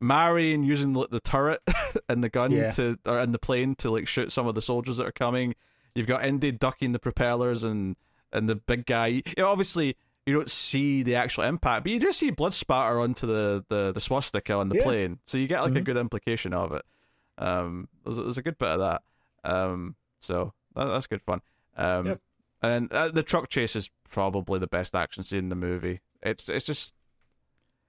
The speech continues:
Speaker 1: like, no? You agree with that?
Speaker 2: I'm just, I'm thinking if I, if there's anything else that I think stands up to it, but no, I think truck chase probably is just, it's, it's so well choreographed, it's so well thought out. Every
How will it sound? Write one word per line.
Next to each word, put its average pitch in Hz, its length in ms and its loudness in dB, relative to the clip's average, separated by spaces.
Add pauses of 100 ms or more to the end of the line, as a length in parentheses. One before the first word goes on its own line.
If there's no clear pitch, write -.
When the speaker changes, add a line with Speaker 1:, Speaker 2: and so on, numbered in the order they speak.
(200)
Speaker 1:
like, - 280 -4 (1300)
no? 190 300 0 (240)
You 165 120 -6
agree 175 180 -4
with 247 100 -4
that? 277 60 0
Speaker 2:
I'm 170 100 2
just, 202 260 0
I'm 156 200 2
thinking 180 380 0
if 160 120 -2
I, 151 240 0 (380)
if 190 160 -2
there's 135 160 2
anything 147 320 0
else 165 160 -2
that 147 100 2
I 131 40 2
think 139 160 -2
stands 131 320 0
up 143 140 0
to 131 160 0
it, 101 100 -4
but 107 140 -4
no, 123 240 0
I 110 120 0
think - 380 -4 (520)
truck 139 180 2
chase 143 240 0
probably 131 540 2
is 135 220 -2
just, - 220 -4
it's, 135 300 0 (320)
it's 131 200 0
so 165 380 2
well 147 280 2
choreographed, 120 680 0
it's - 140 -4
so 127 200 2
well 123 220 2
thought 113 300 0
out. 113 180 0
Every 139 560 2